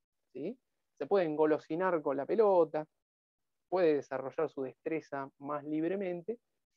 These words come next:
este, y bueno, esto, esto hace que sea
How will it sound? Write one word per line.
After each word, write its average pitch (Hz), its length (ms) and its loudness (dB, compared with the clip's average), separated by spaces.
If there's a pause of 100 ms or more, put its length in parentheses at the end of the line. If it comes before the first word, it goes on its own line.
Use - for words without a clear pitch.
(380)
este, 127 1160 -6
y 156 80 -6
bueno, 143 220 0
esto, 156 340 -2 (180)
esto 151 260 2
hace 170 260 -4
que 143 100 -8
sea 151 400 -4